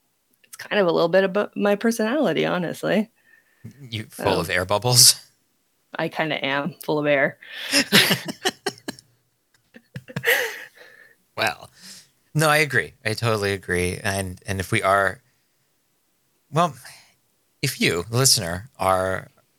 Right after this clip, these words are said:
Speaker 2: new to photography or haven't started developing yet and are, are really kind of considering it, and, you know, we're talking about these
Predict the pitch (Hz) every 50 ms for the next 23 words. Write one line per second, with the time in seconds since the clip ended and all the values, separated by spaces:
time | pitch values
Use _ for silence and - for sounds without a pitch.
0 | _ _ _ _ _ _ 127 107 104 101 - - - 120 101 98 98 104 - -
1 | 101 95 95 95 92 87 - 113 104 101 101 98 - - 101 98 95 90 95 90
2 | 92 92 92 90 - 95 90 90 90 87 85 87 87 85 85 85 85 82 85 76
3 | 87 87 90 90 - _ _ _ - - 92 92 92 90 - 95 87 85 - -
4 | 101 87 - - 104 95 95 90 87 87 90 87 82 - - - - _ _ _
5 | _ _ _ _ _ 95 95 98 101 104 98 92 107 117 123 - 139 135 127 127
6 | 107 98 - 98 95 87